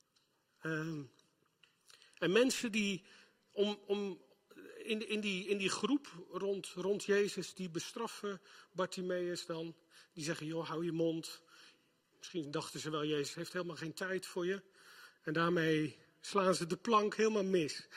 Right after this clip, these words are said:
En ik moet een beetje denken aan de discipelen, hè, die de kinderen bij Jezus weg willen houden.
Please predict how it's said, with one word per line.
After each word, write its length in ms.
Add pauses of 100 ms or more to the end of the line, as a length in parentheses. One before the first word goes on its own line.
(140)
En 60
ik 80
moet 100
een 60
beetje 220
denken 280
aan 80
de 80
discipelen, 560
hè, 100
die 280 (340)
de 140
kinderen 500
bij 160
Jezus 420
weg 200
willen 220
houden. 380